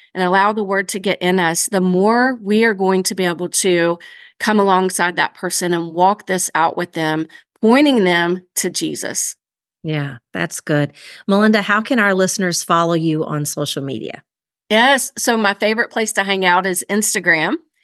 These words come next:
Speaker 1: So I'm at Melinda H Patrick on Instagram.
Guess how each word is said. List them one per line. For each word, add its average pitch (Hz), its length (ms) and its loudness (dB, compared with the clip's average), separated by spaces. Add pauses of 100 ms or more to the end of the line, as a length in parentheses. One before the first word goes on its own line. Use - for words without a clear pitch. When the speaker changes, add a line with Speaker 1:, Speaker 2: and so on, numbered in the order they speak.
(340)
Speaker 1:
So 208 140 -2
I'm 196 220 2
at 196 200 2
Melinda 196 520 0
H 208 300 -4
Patrick 190 680 0
on 175 260 0
Instagram. 180 840 -2